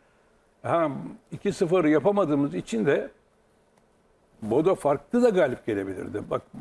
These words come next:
bunun da hakkını teslim etmek lazım. Çünkü ceza sahası, Beşiktaş'ın ceza sahası içerisinde oynadılar oyunu neredeyse ikinci yarıda.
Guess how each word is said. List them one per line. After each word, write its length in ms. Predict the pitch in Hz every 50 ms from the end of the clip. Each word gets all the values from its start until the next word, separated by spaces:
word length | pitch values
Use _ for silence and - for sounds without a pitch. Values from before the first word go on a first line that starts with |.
| - - - -
bunun 260 | 131 139 151 165 156
da 60 | 147
hakkını 300 | 139 135 - - 143 139
teslim 320 | 131 - 131 117 - 165 147
etmek 380 | 123 - - 110 104 - _
lazım. 180 | 127 110 101 101 107
Çünkü 240 | - 139 135 123 120
ceza 300 | 123 123 131 175 175 165
sahası, 420 | - - - 135 120 - - 127
Beşiktaş'ın 400 | 131 127 - 151 135 - 165 147
ceza 320 | 127 135 135 160 170 170
sahası 340 | 151 - 147 131 110 - -
içerisinde 520 | 160 147 - 151 131 123 - 143 139 151 180
oynadılar 420 | 175 147 123 113 98 95 95 95
oyunu 320 | 98 98 98 98 98 107
neredeyse 400 | 110 113 113 110 110 107 - - -
ikinci 240 | _ 127 117 104 107
yarıda. 300 | 107 101 101 - 92 92